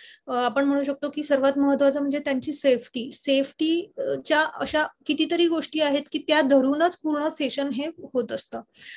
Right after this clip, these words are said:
तर ते without training, without तुम्ही ए-, एखाद्या मेंटॉरला फॉलो क-, न करता किंवा त्यांच्याकडनं training न घेता मी कधीच कुणाला न्यूबॉर्न session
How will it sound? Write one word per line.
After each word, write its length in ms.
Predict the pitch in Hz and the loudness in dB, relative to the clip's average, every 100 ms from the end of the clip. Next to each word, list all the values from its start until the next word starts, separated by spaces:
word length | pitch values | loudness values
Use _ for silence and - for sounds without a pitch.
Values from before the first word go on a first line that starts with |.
| - - | -12 -4
तर 100 | 294 | -2
ते 220 | 339 370 | 0 -2
without 600 | 480 247 233 226 247 311 - 320 | -4 -6 -2 2 2 2 0 0
training, 300 | 277 285 294 | 2 2 -4
without 600 | 254 240 214 240 269 285 - _ - | -6 -6 -4 0 -2 -2 -16 _ -4
तुम्ही 220 | 277 277 | 0 2
ए-, 300 | 277 262 - | 0 -2 -4
एखाद्या 300 | - 269 269 | -4 0 0
मेंटॉरला 520 | 262 240 254 240 269 | 0 0 0 0 0
फॉलो 320 | 269 254 262 | 0 -2 0
क-, 140 | 269 269 | 0 -2
न 200 | 240 254 | -2 -2
करता 360 | 277 269 262 262 | 0 -2 -2 -8
किंवा 220 | 262 254 | -6 -6
त्यांच्याकडनं 560 | 254 240 233 254 247 262 | -2 -2 -2 -2 -2 0
training 400 | 262 247 269 262 | 0 0 2 2
न 160 | 254 269 | 2 2
घेता 280 | 269 269 277 | 2 0 0
मी 200 | 277 277 | 0 -2
कधीच 280 | 247 262 269 | -2 -4 -6
कुणाला 340 | - 262 262 | -6 -2 -2
न्यूबॉर्न 420 | 262 254 208 240 247 | -2 -4 -4 -4 -4
session 420 | - 247 - 277 | 0 0 0 -4